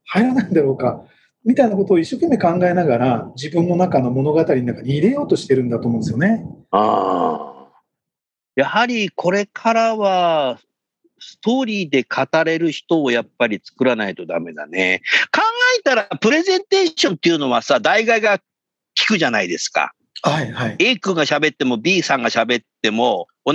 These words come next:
Speaker 2: じプレゼンテーションの説明なんですよね。
Speaker 1: はい。ええ、ええ。
Speaker 2: だからページめくっていけばその資料を説明するだけだから。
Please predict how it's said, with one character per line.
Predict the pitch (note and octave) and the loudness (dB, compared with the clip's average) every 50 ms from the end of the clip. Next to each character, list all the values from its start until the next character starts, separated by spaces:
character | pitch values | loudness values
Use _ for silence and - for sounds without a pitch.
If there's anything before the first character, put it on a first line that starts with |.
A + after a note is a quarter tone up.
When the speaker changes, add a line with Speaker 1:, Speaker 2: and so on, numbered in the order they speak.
| E3 E3+ | 0 0
Speaker 2:
じ | D3+ D3+ | -2 -4
プ | C3+ A#2 C#3+ | -4 -2 0
レ | D3 C#3+ | 0 0
ゼ | C3 C#3 C3 | 0 -2 -4
ン | B2 | -4
テ | - - C3+ B2+ | -2 -2 0 0
ー | A2+ | 0
シ | - G#2 | -2 -8
ョ | |
ン | G2 F#2 | -14 -14
の | E2+ | -6
説 | - - C3 - - E3 | -4 -4 -2 0 0 0
明 | E3+ E3+ E3 D#3+ | 2 2 2 2
な | D3+ C#3 | 0 0
ん | B2 | -2
で | G2 D#2 | -4 -8
す | - - - | -12 -16 -18
よ | F2+ | -10
ね。 | F2+ A#2 C#3 D#3+ F3 F#3 - _ _ _ _ | -4 -2 0 0 0 -2 -6 _ _ _ _
Speaker 1:
は | D3 C#3+ | -2 -2
い。 | |
え | |
え、 | C3 | -2
え | A2+ A#2 A#2+ B2 | -4 -4 -6 -6
え。 | A2+ G#2+ - - _ _ | -6 -8 -10 -18 _ _
Speaker 2:
だ | - E3+ | 0 0
か | D3+ | 0
ら | C#3+ | 0
ペ | - G3 | 0 0
ー | G3 E3 | 0 0
ジ | F3+ | 0
め | F3 F3 E3 | -2 -2 -2
く | - - F#3+ | -2 -4 -6
っ | E3 | -4
て | - - E3+ | -2 -2 -2
い | |
け | - E3 | 0 0
ば | C#3 A#2+ | 0 0
そ | - D3 D3 | 0 0 0
の | D3 C#3+ D#3+ - | 0 -2 -4 -6
資 | - - - D#3+ | -12 -10 -4 0
料 | C#3 B2 | 0 0
を | |
説 | G#2+ - - - - A2 | 0 -4 -10 -8 -4 -2
明 | A2 G#2 | -2 -2
す | - G#2+ | 0 0
る | G#2+ | 0
だ | G#2 G2 F#2+ | 0 0 0
け | G2 F#2+ | 0 -2
だ | F2+ E2 | -2 -2
か | D#2+ D#2+ | -4 -6
ら。 | - - | -8 -10